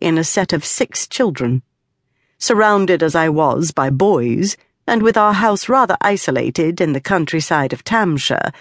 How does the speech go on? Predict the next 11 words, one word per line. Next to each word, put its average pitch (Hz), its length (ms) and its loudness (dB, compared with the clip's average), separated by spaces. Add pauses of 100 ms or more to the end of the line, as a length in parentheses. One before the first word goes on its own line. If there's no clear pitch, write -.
(340)
I 214 120 0
quite 381 340 0
believed 165 500 0
that - 280 0
collecting 220 540 0
odd 156 320 0
things 113 540 -2
was 180 160 0
what 196 220 0
children 226 440 2
did, 220 360 -2